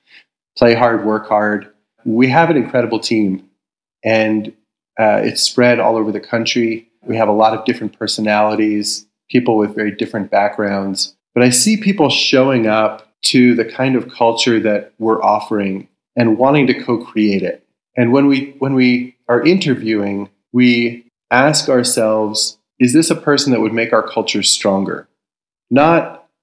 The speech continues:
"Is this person a good cultural fit?" but, "Will they make our culture stronger?" And what we're talking about is, is this someone who is going to not buy in?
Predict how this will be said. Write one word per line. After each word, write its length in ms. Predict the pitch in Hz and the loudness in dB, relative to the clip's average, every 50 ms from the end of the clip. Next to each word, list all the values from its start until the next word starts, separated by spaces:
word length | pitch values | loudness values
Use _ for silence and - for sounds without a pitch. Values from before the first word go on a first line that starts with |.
| _ | _
"Is 140 | - 117 113 | -2 0 2
this 180 | 131 127 123 127 | 2 0 0 0
person 300 | 127 127 117 - - 113 | -2 -2 -2 -2 -4 -4
a 20 | |
good 240 | 98 110 107 101 - | -2 -2 -4 -4 -2
cultural 380 | - 110 107 - - 107 104 98 | -4 -2 -2 -2 -4 -6 -8 -8
fit?" 400 | - _ - 98 - - - _ _ _ _ _ _ - | -10 _ -10 -8 -8 -10 -12 _ _ _ _ _ _ -4
but, 80 | 113 | -2
"Will 140 | 110 123 123 | 0 0 0
they 120 | 120 113 | 0 0
make 240 | 113 117 123 139 131 | 0 0 0 0 0
our 140 | 131 120 117 | -2 -4 -4
culture 340 | - - 110 101 - - 104 | -6 -8 -8 -6 -6 -6 -6
stronger?" 640 | - - - - - 95 92 92 90 85 73 - _ _ _ _ _ _ _ _ | -4 -4 -4 -2 -2 -4 -2 -4 -6 -8 -10 -14 _ _ _ _ _ _ _ _
And 540 | - 123 120 120 117 117 120 120 120 - - _ _ _ _ _ _ _ | 0 2 2 2 2 2 0 0 -4 -6 -14 _ _ _ _ _ _ _
what 160 | 135 151 147 | 2 2 4
we're 140 | 143 131 - | 2 -2 -2
talking 440 | - - 175 190 190 - 139 120 113 | -2 0 0 0 2 2 0 0 0
about 340 | 107 113 113 110 110 104 107 | 0 0 0 0 0 0 0
is, 200 | 107 107 104 104 | -2 -2 -4 -4
is 240 | - 123 117 113 - | -4 -6 -6 -4 0
this 260 | 143 165 165 - - | 0 0 0 0 0
someone 420 | - - 135 139 143 131 123 117 113 | 0 0 0 2 2 0 0 0 0
who 220 | 104 117 123 117 | -2 -2 -2 0
is 160 | 110 107 104 | 0 -2 -4
going 420 | - - 120 127 139 135 127 127 123 | -2 0 0 2 2 2 0 -2 -2
to 460 | - - 120 113 110 107 107 107 _ _ _ _ _ _ _ - | -2 0 0 2 2 0 0 -4 _ _ _ _ _ _ _ 0
not 580 | 123 156 180 202 202 196 - - - - _ | 2 4 4 4 2 0 -2 -10 -18 -18 _
buy 240 | - 107 113 127 135 | -2 0 2 2 2
in? 640 | 113 104 110 117 113 95 90 101 117 139 139 - | 2 2 2 0 0 -2 -2 -2 -4 -4 -6 -8